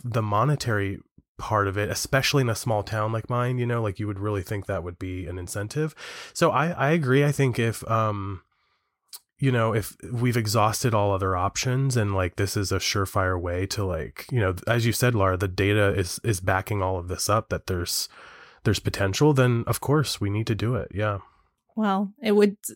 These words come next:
Speaker 2: it would certainly be easier said than done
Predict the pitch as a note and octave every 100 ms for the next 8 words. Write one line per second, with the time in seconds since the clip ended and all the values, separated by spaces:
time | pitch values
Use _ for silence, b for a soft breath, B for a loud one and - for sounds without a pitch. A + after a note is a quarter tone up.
0 | - - A#3+ A#3 - D4 B3+ A#3 G#3 G3
1 | G#3 F#3+ G3 F#3+ - F#3 F3 F#3 F#3 F3
2 | E3 E3+